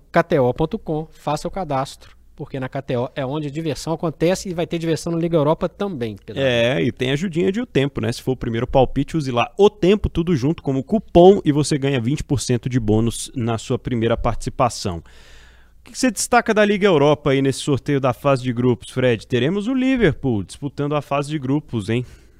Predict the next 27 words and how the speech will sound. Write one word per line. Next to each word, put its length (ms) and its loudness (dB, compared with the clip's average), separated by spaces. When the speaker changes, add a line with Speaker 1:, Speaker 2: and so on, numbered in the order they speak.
Speaker 1:
Pra 160 -10
mim, 400 -6
disparado 800 -2
favorito. 720 -4
Se 240 -4
entrar 360 0
com 120 -2
foco 480 -4
de 160 -14
querer 260 -4
conquistar 360 -8
a 20 -4
competição, 1080 -4
é, 800 -10
é... 20 -20
há 60 -8
muito 240 -2
tempo 220 -2
a 20 -2
gente 180 -4
não 200 0
via 400 -2
um 280 -6
favorito 380 2
tão 160 -2
destacado 720 0
n-, 140 -4